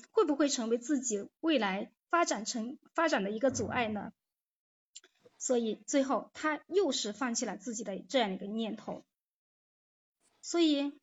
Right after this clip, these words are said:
嗯，生活中我们，其实我们很多时候也同样会有那个女孩那样的一个，一个经历。我们很多时候，我们想自己是不是会，呃，可以去考一个证呢？但是转念一想，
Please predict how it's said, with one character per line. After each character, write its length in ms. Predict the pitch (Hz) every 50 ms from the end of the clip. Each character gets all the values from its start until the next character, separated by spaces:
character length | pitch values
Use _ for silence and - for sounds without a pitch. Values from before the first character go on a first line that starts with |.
| _ _ _ _ _ _ _ _ _ _ _ _ _ _ _ _ _ _ -
嗯， 380 | - 277 269 254 247 247 247 262
生 260 | - - - 392 370
活 100 | 349 302
中 200 | 285 302 294 302 330
我 60 | 233
们， 180 | 233 247 277 - _ _ _ _ - -
其 140 | - - 392
实 80 | - 392
我 100 | 320 254
们 240 | 254 285 311 302 -
很 120 | - 233 226
多 120 | 277 320
时 140 | 320 - 320
候 300 | 339 339 262 - - - - - _ _ _ _ _ _ _ _ _
也 180 | - 240 226 214
同 220 | - - 269 269
样 160 | 330 370 370
会 200 | 359 359 403 359
有 220 | 269 208 - - -
那 120 | - 330 349
个 80 | 294
女 160 | 269 226 208 220
孩 240 | 208 - 202 196
那 160 | 220 254 311 320
样 160 | 294 262 214
的 80 | 208
一 140 | 202 202 208
个， 280 | 208 254 233 214 220 240 - - _ _ _
一 80 | - 233
个 100 | 262 254
经 260 | 262 - 339 330 349
历。 160 | 359 302 - - - - _ _ _ _ _ _ _ _ _ _
我 80 | -
们 140 | 277 330 370
很 140 | - 370 285
多 120 | 311 339
时 160 | 359 - - 330
候， 240 | - 370 294 - - - _ _ _ _ -
我 60 | 247
们 140 | 247 311 330
想 280 | - - 247 208 - - _ _ _ _ _ _ _ _ _ _ -
自 220 | - - 403 349
己 140 | - 254 247
是 140 | - - 339
不 80 | 339
是 280 | 320 - 370 359 330 330
会， 400 | 330 - 392 349 311 302 - - -
呃， 200 | 240 233 220 220
可 140 | 226 - 330
以 80 | 302
去 120 | 269 339 330
考 160 | - - 220
一 80 | 190 202
个 120 | 233 247
证 200 | - 392 370 311
呢？ 200 | 254 196 220 - - _ _ _ _ _ - - _ _ _ _ _
但 160 | - 320 269
是 220 | 269 269 - 262 208
转 180 | - 220 190
念 140 | 190 214 226
一 80 | 226 226
想， 320 | 226 - 214 190 240 247